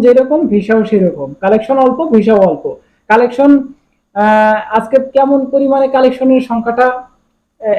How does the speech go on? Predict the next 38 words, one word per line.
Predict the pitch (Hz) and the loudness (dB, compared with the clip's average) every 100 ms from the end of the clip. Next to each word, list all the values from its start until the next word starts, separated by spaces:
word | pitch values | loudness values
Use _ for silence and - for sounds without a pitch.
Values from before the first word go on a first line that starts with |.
| 220 | 0
এত | 226 208 175 | 0 -2 -2
ভালো | 202 233 | 0 2
পরিমাণে | 240 247 277 220 | 2 2 2 0
দেখা | 247 247 262 | 0 0 0
যায় | 277 | 2
নাই | 269 233 | 0 0
কেন, | 220 254 320 | 0 0 -2
সেটা | 262 240 | -2 0
আমরা | 240 202 | 0 0
ভিডিও | 202 220 214 | 0 0 -2
শেষে | 196 185 | -4 0
বলবো, | 170 156 233 | -2 -2 -4
ঠিক | 294 | -4
আছে? | - 139 _ _ _ _ _ - | -6 -12 _ _ _ _ _ -6
আচ্ছা, | 254 226 - - | 0 0 0 0
চট্টগ্রাম | 254 247 285 294 311 285 | 0 0 -2 2 2 2
ভিভিএস | 330 359 339 240 | 0 -2 0 2
এ | 277 240 | 2 0
আমরা | 240 254 254 | 0 2 2
দেখতে | 247 254 | 0 0
পাচ্ছি | 254 233 214 | 0 0 -2
আজকে | - 277 - | -2 -4 -4
কালেকশনের | 240 254 254 254 233 | -4 -4 -4 -8 -6
সংখ্যাটা | 208 233 226 | -4 -2 -2
একটু | 220 170 | -2 -2
হাই, | 156 - _ _ _ _ _ _ 180 | -4 -8 _ _ _ _ _ _ -4
আহ, | 185 185 - | 0 0 2
সিলেটের | 277 294 285 262 | 2 2 0 -2
থেকে | 277 262 | -2 -2
একটু | 254 208 | 0 0
বেশি। | - 120 - _ _ _ _ _ _ _ _ _ _ - | -2 -14 -20 _ _ _ _ _ _ _ _ _ _ -2
তো | 262 | -2
আজকে | 311 220 | 0 0
ডেলিভারির | 240 262 269 277 | 2 2 0 -2
সংখ্যাটা | 277 277 277 269 | -4 -2 -4 -2
ছিল | 285 302 311 - 240 | 0 2 0 -2 -4
আঠারো | 240 269 262 | -2 -2 2
জন | 294 | 2